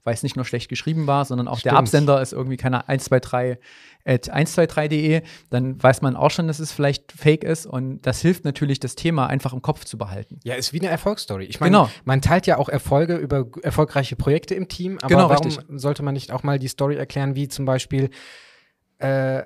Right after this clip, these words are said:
Speaker 2: ein Team dafür gesorgt hat, dass so etwas wie eine schädliche E-Mail nicht weiter verteilt wird.
Speaker 1: Absolut.
Speaker 2: Und das dann auch in der, im Unternehmen zu teilen und zu sagen, äh, "Leute, das ist einfach super, dass ihr darauf achtet."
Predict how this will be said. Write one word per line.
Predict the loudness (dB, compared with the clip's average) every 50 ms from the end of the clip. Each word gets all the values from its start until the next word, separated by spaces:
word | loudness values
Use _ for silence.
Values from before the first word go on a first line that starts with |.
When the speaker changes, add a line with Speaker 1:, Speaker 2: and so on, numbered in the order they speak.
| _ -6
Speaker 2:
ein | -6 -6 -6 -6
Team | -8 -6 -4 -4 -4 -4 -4 -6 -10 -12 _ _ _
dafür | -4 -4 -2 0 0 0
gesorgt | 0 0 0 0 0 0 0
hat, | -4 -2 -2
dass | -2 -4 -4 -4 -2 -2
so | -2 -2 -4 -6 -4 -4 -2 -4
etwas | -4 -4 -2 -2 -2 -2 -4 -8 -8 -8
wie | -8 -6 -6 -4 -4
eine | -4 -4 -4 -4 -4 -6
schädliche | -4 -4 -4 -4 -4 -8 -10 -10 -8
E-Mail | -8 -6 -4 -2 -2 -2
nicht | -2 0
weiter | -2 -2 -2 -2
verteilt | -6 -6 -4 -4 -4 -4 -4 -8 -12
wird. | -14 -14 -10 -4
Speaker 1:
Absolut. | -2 -2 0
Speaker 2:
Und | 4 4
das | 4 4 4
dann | 2 0 2
auch | 2 0 0 0 -2 -6
in | -8 -6 -6 -4
der, | -2 -2 0 0 0 0 -2
im | -4 -8 -8
Unternehmen | -8 -6 -2 -2 0 0 0 -4 -4
zu | -6 -10 -8
teilen | -4 -2 -2 -2 -2 -4
und | -8
zu | -8 -8
sagen, | -4 -2 -2 -2 -2 -6 -10 -12 -14 -18 -20 _ -20
äh, | -20 -20 -20 -20 _
"Leute, | -8 -4 -4 -2 -2 -2
das | -4 -6
ist | -8 -8 -8
einfach | -8 -8 -8 -10
super, | -12 -10 -6 -4 -4
dass | -2 -2 -4
ihr | -6
darauf | -8 -8 -8
achtet." | -8 -8 -8 -10 -14 -16 -16